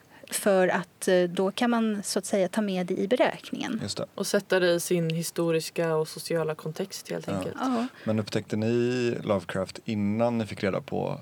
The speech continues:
Speaker 2: allt han tyckte och tänkte? Eller liksom, vad, vad, vad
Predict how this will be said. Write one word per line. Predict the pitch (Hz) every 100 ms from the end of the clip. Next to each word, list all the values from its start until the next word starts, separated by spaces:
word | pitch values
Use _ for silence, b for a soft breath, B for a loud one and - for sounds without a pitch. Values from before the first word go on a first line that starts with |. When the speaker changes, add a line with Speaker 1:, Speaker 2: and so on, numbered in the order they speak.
| -
Speaker 2:
allt | 104 - - - - - -
han | 98 92 90 -
tyckte | 98 - 92
och | 85
tänkte? | 98 92 - 101 101 - 139
Eller | 98 95 95 92
liksom, | 95 101
vad, | 101 98
vad, | 110 104 101 98
vad | 95 101 95